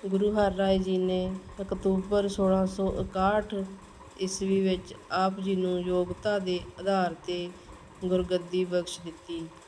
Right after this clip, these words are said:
ਭਾਵੇਂ ਕਿ ਆਪ ਜੀ ਦੇ ਵੱਡੇ ਭਰਾ RAM RAI ਬੜੇ ਚਤੁਰ, ਨੀਤੀ ਨਿਪੁੰਨ ਤੇ ਸਿੱਖ ਸੰਗਤਾਂ ਅਤੇ ਮਸੰਦਾਂ ਵਿੱਚ ਸਤਿਕਾਰ ਦੀ ਨਿਗਾਹ ਨਾਲ ਵੇਖੇ ਜਾਂਦੇ ਸਨ। ਜਦ ਔਰੰਗਜ਼ੇਬ ਨੇ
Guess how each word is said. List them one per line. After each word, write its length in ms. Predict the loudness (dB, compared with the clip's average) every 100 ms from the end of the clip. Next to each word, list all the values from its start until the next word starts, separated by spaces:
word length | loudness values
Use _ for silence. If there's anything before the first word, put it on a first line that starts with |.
| -20 -6
ਭਾਵੇਂ 380 | 0 2 4 2
ਕਿ 360 | 0 -2 0 -2 -4 2
ਆਪ 240 | 4 2 0
ਜੀ 120 | -2
ਦੇ 160 | 0 0
ਵੱਡੇ 360 | 0 -2 -2
ਭਰਾ 480 | -2 -2 -2 0 -4 -10 -6
RAM 240 | -2 0 2
RAI 420 | 2 2 0 -2
ਬੜੇ 400 | -2 0 2 0
ਚਤੁਰ, 340 | -2 -2 0 2
ਨੀਤੀ 640 | 4 2 0 -4 -4 -4 -8 -16 -6 -2
ਨਿਪੁੰਨ 440 | 0 2 4 4 0
ਤੇ 280 | -2 -2 -2 -8 -18 -18
ਸਿੱਖ 320 | -6 -6 -4 -4
ਸੰਗਤਾਂ 600 | 0 0 0 0 0 0
ਅਤੇ 280 | -2 -4 -2
ਮਸੰਦਾਂ 640 | -4 -2 0 2 4 2
ਵਿੱਚ 380 | 2 -2 -6 -10 -10 -10
ਸਤਿਕਾਰ 560 | -4 -4 -2 0 2 2
ਦੀ 160 | 2
ਨਿਗਾਹ 320 | 2 2 2 2
ਨਾਲ 300 | 2 0 0
ਵੇਖੇ 400 | -4 -8 -6 -4
ਜਾਂਦੇ 400 | -2 -2 -2 -4
ਸਨ। 300 | -6 -8 -10 -12 -18 -20 -20 -20 -18 -16 -18 -8 6
ਜਦ 180 | 6
ਔਰੰਗਜ਼ੇਬ 760 | 6 4 4 6 4 4 4 4
ਨੇ 320 | 4 4 0